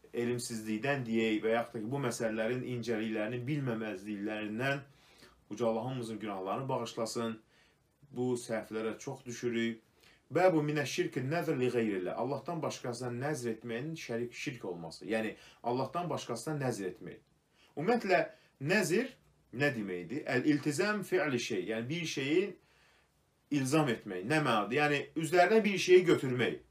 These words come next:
Hansı ki, şəriət mənasında, yəni dinimizdə, dinin, yəni, mənası odur ki, iltizamu mükəlləf fi'lu ta'atin. Ləm təcib aleyhi fi, mi, bi aslı şər. Yəni, şəriətdə özünə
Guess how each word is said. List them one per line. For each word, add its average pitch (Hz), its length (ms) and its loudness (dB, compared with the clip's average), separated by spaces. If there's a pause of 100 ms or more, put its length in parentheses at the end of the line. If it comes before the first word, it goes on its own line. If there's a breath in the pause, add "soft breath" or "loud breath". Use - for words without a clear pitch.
(1040)
Hansı 160 320 0
ki, 139 160 2
şəriət 165 560 4
mənasında, 123 640 0
yəni 139 220 0
dinimizdə, 135 560 2 (580 soft breath)
dinin, 156 240 2
yəni, 143 300 0
mənası 139 340 2
odur 139 160 -2
ki, 202 240 0 (380 loud breath)
iltizamu 160 720 8
mükəlləf 208 560 4
fi'lu 175 400 4
ta'atin. 117 560 6 (340 soft breath)
Ləm 202 240 6
təcib 151 380 4
aleyhi 160 480 6
fi, 143 320 -6
mi, 135 240 -4
bi - 100 0
aslı 117 300 -2
şər. 95 240 -4 (480 loud breath)
Yəni, 226 240 8
şəriətdə 208 480 6 (140)
özünə 214 240 6